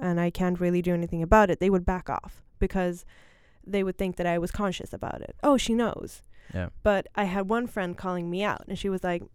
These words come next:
Speaker 1: "You have to stop saying this, because you saying that you have an eating disorder and that you know about it does not make you healthy. It does not make you work to get over it. It does not mean that you're in treatment. It just means that you're sh-,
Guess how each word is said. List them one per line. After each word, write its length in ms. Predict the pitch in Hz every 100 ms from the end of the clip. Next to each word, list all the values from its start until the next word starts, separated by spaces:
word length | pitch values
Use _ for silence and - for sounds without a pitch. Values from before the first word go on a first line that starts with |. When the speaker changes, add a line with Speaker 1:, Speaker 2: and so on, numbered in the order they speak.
| - - -
Speaker 1:
"You 80 | 208
have 100 | 180
to 80 | -
stop 240 | 214 190
saying 240 | - 180 175
this, 280 | - - - -
because 360 | 202 185 180 - - -
you 260 | 190 208 233
saying 360 | - 196 190
that 160 | 190 -
you 60 | 147
have 240 | 180 170
an 60 | -
eating 380 | 196 185 175 -
disorder 400 | 175 170 165 156
and 140 | 156 175
that 100 | 165
you 60 | 190
know 240 | 180 180
about 300 | 170 156 92
it 80 | 170
does 160 | 170 165
not 240 | 170 -
make 140 | 180
you 80 | 165
healthy. 320 | 156 160 - -
It 80 |
does 140 | - 175
not 200 | 175 -
make 220 | 185 170
you 80 | 170
work 440 | 165 175 220 - - - -
to 220 | - 180 - -
get 160 | 170
over 260 | 175 202 233
it. 160 | 254 -
It 120 | 185
does 160 | 170 170
not 220 | 175 - -
mean 220 | 180 180
that 180 | 175 -
you're 100 | 165
in 80 | 151
treatment. 580 | - 220 226 214 220 - - -
It 80 | -
just 220 | 185 202 208
means 160 | 190
that 140 | 185 -
you're 100 | 170
sh-, 160 | -